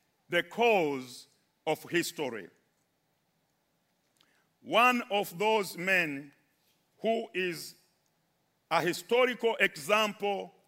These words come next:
of passion is by the name John Wesley. Church history tells us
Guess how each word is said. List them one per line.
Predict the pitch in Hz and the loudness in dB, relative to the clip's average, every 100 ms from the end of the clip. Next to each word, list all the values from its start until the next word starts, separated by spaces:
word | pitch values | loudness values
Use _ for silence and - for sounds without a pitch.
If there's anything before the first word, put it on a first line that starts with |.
| _ _ - | _ _ -4
of | 175 - - | -4 -2 0
passion | 202 196 185 131 - _ _ _ _ _ _ _ - | 2 2 -2 -6 -8 _ _ _ _ _ _ _ -2
is | 190 180 | 0 0
by | 175 190 190 | 0 0 2
the | 170 | 0
name | 175 190 185 180 170 160 _ _ _ _ _ - | 0 0 0 -4 -10 -16 _ _ _ _ _ -16
John | 110 180 185 180 170 151 _ _ _ - | -4 0 0 -2 -6 -12 _ _ _ -8
Wesley. | 127 175 - 147 117 92 _ _ _ _ _ _ _ _ _ _ _ _ _ _ _ - | 0 2 0 -8 -10 -12 _ _ _ _ _ _ _ _ _ _ _ _ _ _ _ -2
Church | 202 202 196 | 4 4 2
history | 165 226 - 165 143 | -4 -4 -4 -4 -4
tells | 135 208 208 | -4 0 4
us | 147 131 139 - | 4 0 -8 -20